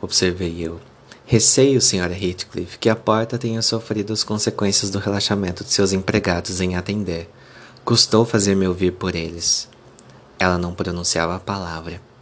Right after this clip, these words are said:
Encarei-a. Ela também me encarou. Em todo o caso, fixou em mim um olhar frio e indiferente, excessivamente embaraçante e desagradável. "Sente-se", disse o rapaz asperamente.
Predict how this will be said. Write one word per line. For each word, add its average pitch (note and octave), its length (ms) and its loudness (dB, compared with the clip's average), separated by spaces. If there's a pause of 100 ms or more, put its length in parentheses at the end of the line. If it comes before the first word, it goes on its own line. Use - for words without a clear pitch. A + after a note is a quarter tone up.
(340)
Encarei-a. E2 680 -6 (1040)
Ela F#2 220 4
também F#2 280 2
me G2+ 120 -2
encarou. F2 500 -8 (640)
Em G#2 80 -4
todo G2 260 2
o F2 60 0
caso, G#2+ 440 0 (440)
fixou G#2+ 420 2
em G#2 80 0
mim G#2 240 0
um G#2 60 -2
olhar F#2+ 260 -2
frio B2 560 -2
e A2+ 80 -2
indiferente, G#2+ 880 -2 (360)
excessivamente F#2+ 960 2
embaraçante F#2 800 -2
e - 20 -2
desagradável. E2+ 960 -4 (1600)
"Sente-se", B2+ 580 2 (320)
disse G2 260 -4
o - 20 -2
rapaz E2+ 560 -4
asperamente. E2 760 -2